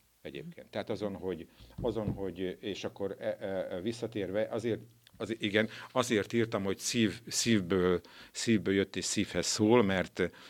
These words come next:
egy ilyen romantikus zenét, tehát a számítógépen lehet pontosítani. És a számítógép akkor tudja, hogy most a négy negyedben, a negyedik negyedén játszottam egy hangot.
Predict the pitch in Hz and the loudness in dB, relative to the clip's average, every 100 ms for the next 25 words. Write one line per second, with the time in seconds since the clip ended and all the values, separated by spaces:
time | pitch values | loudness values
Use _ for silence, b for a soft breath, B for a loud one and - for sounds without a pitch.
0 | B - 95 92 101 113 104 101 104 85 | B -2 0 4 6 6 4 0 0 4
1 | 104 101 101 - 90 - - _ 95 78 | 4 4 4 0 0 0 -8 _ -8 2
2 | 90 - 80 113 113 101 98 90 98 95 | 2 4 4 4 4 2 0 0 2 2
3 | 82 - 87 78 - 73 76 71 71 _ | 0 0 -2 -2 -2 -2 -2 -4 -6 _
4 | _ _ _ _ _ _ _ _ _ _ | _ _ _ _ _ _ _ _ _ _
5 | _ - - _ - - - 104 - 107 | _ -20 -20 _ -20 -8 -4 0 4 4
6 | 95 85 82 85 - 101 82 82 78 - | 2 -4 -6 -6 -4 0 2 0 0 -2
7 | 92 113 104 98 82 90 90 92 80 78 | 4 4 6 2 4 2 4 2 0 -2
8 | 95 85 82 82 78 - - 76 67 - | -2 0 0 2 2 2 -6 -8 -6 -8
9 | 69 67 - | -6 -8 -10